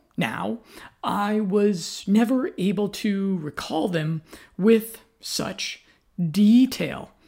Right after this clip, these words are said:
I'm sure this has happened to you, that you'll wake up in the morning and you'll have this vague idea of some really cool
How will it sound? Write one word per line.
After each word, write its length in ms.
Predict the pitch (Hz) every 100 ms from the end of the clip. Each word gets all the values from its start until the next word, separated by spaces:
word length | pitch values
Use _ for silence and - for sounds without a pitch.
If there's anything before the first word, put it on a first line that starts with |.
| -
I'm 160 | - 196
sure 280 | 190 208 190
this 320 | 143 147 -
has 380 | - 143 139 127
happened 480 | 156 156 160 147 - _ _ _ _ _ _ _ - -
to 120 | -
you, 440 | 196 226 262 254 - - - - -
that 280 | 185 214 -
you'll 480 | 220 208 190 185 170
wake 280 | 160 190 190
up 280 | - - - - _
in 600 | 208 208 208 202 202 196
the 100 | 190
morning 1000 | 185 196 214 240 254 247 247 247 247 226 - - - _ -
and 460 | 247 240 226 220 214
you'll 140 | 214
have 260 | - 311 254
this 400 | 151 - - - -
vague 800 | 185 180 - 339 302 269 226 185 - -
idea 680 | 175 180 160 208 175 - - - -
of 160 | - 196
some 720 | - - 277 214 208 190 - _
really 560 | - - - 311 196 - -
cool 760 | - - 240 233 226 214 208